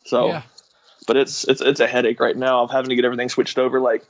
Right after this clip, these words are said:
Speaker 1: come the end of, the end of, I think the, the last quarter of October, like, the Kroger's and Smith's, which is one of our grocery stores, all the major market stores are stopping orders until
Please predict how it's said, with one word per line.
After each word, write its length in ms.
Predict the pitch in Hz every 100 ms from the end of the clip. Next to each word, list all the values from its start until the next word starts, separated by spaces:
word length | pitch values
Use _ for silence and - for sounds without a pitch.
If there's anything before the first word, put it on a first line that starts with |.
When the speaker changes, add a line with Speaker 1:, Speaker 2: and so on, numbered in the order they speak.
| _
Speaker 1:
come 220 | - 143 151
the 120 | -
end 360 | 143 147 143
of, 440 | 135 127 123 123 - - - -
the 160 | - -
end 160 | 165 170
of, 340 | 165 156 - - -
I 40 | 147
think 120 | 165
the, 120 | 131 156 -
the 100 | 131
last 420 | 139 156 165 - -
quarter 360 | 156 151 143 -
of 360 | 131 127 123 - _ _ _ _ _ _ _ _ _ _ _ _ _ _ -
October, 560 | - 110 131 131 113 98
like, 260 | 90 - - _ _ - - - - - -
the 100 | 139
Kroger's 540 | - 143 143 135 135 127
and 160 | 117 120 -
Smith's, 420 | - 131 135 135
which 100 | 135
is 60 |
one 100 | 131
of 80 | 127
our 60 | 127
grocery 280 | 131 127 131
stores, 240 | 135 131
all 120 | 139
the 100 | 143
major 300 | 120 151 139
market 340 | 127 135 139 -
stores 480 | 147 143 139 135 -
are 120 | 113 - _ _ _ -
stopping 440 | - - 123 127 117
orders 560 | 123 135 143 135 - - -
until 560 | 117 110 127 120 117